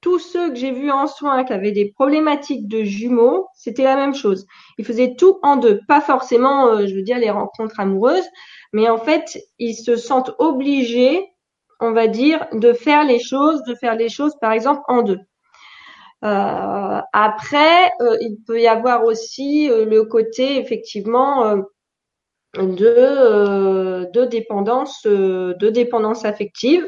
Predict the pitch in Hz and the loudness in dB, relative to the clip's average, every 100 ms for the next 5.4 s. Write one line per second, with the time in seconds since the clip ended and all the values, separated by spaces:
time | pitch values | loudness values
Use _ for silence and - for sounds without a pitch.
0 | 381 - 233 208 - 196 190 185 202 196 | -8 -6 -2 -2 -2 0 0 -2 -8 -8
1 | 202 196 190 240 294 - - - _ - | -8 -4 0 0 -2 -10 -20 -20 _ -4
2 | 185 - 214 - 277 277 277 - 196 202 | -2 -2 -2 2 2 2 -2 -12 -8 2
3 | 233 233 240 247 277 302 339 311 - 294 | 6 6 6 4 2 4 2 2 0 0
4 | 247 294 269 233 233 214 262 262 220 - | 2 2 4 2 0 -2 -2 -2 -4 -6
5 | 240 294 294 | -4 0 0